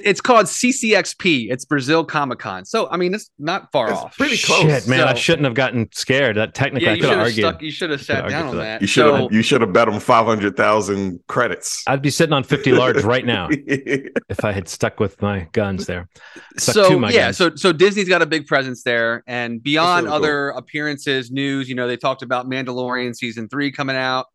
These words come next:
Speaker 1: Season three?
Speaker 3: Yep.
Speaker 1: Yeah, season three coming out in March. And, um, the big talk today before it actually dropped was that they would be de-, debuting trailers for, uh, Indiana Jones,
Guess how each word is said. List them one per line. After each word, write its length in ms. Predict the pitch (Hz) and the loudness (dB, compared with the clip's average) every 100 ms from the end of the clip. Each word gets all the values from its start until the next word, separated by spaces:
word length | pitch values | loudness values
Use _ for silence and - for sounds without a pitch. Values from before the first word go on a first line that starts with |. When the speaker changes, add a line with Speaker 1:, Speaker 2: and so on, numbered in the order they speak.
| _ _ _ - | _ _ _ -20
Speaker 1:
Season 240 | 107 101 | -18 -12
three? 340 | 127 143 156 - _ _ _ - | -4 -2 -4 -10 _ _ _ -2
Speaker 3:
Yep. 220 | 123 - _ _ _ _ | -2 -2 _ _ _ _
Speaker 1:
Yeah, 160 | 135 110 | -6 -4
season 260 | 139 123 | -2 -4
three 160 | 113 135 | 0 0
coming 160 | 143 135 | 0 0
out 120 | 113 | 0
in 60 | 127 | 2
March. 440 | 139 139 - - _ _ _ _ _ | 2 2 -4 -12 _ _ _ _ _
And, 280 | - 135 131 | -4 -2 0
um, 520 | 123 113 107 107 107 _ | 0 0 -2 -8 -12 _
the 80 | 135 | -6
big 240 | 127 175 | -2 -2
talk 300 | 135 160 151 | 0 0 0
today 320 | - 120 120 113 | -2 -2 -2 -2
before 320 | 113 123 120 | -6 -6 -4
it 40 | |
actually 220 | 117 - | -4 -6
dropped 300 | 101 127 120 | -4 -2 -2
was 400 | 135 139 120 110 - _ _ | 0 0 0 -6 -16 _ _
that 100 | 113 | -8
they 100 | 131 | -6
would 120 | 131 | -4
be 120 | 120 123 | -4 -4
de-, 160 | 120 | -4
debuting 920 | 113 131 131 120 147 156 156 147 143 - - | -6 -6 -4 -2 0 0 0 -2 -6 -12 -16
trailers 540 | - 139 131 123 117 | -4 -2 0 -2 -4
for, 600 | - 120 117 110 110 107 - - _ _ - | -6 -4 -2 -2 -4 -6 -10 -14 _ _ -8
uh, 340 | 107 101 95 - | -4 -4 -6 -8
Indiana 320 | 156 160 160 147 | -2 0 2 0
Jones, 640 | 131 143 139 147 - - | -2 -2 -2 -4 -8 -18